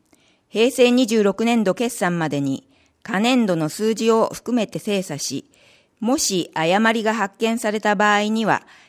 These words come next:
平成二十六年度の決算で修正します。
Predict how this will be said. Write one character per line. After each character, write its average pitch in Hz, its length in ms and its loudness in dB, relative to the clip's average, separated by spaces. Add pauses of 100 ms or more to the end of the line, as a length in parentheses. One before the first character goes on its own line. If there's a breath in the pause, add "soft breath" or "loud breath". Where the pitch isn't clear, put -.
平 208 180 -2
成 208 260 0
二 220 160 0
十 190 200 0
六 175 200 0
年 220 220 0
度 175 100 -2
の 151 120 -2
決 196 240 -6
算 147 240 -2
で 120 200 -6
修 175 260 -2
正 165 200 0
し 143 140 -2
ま 143 160 -2
す。 - 240 -14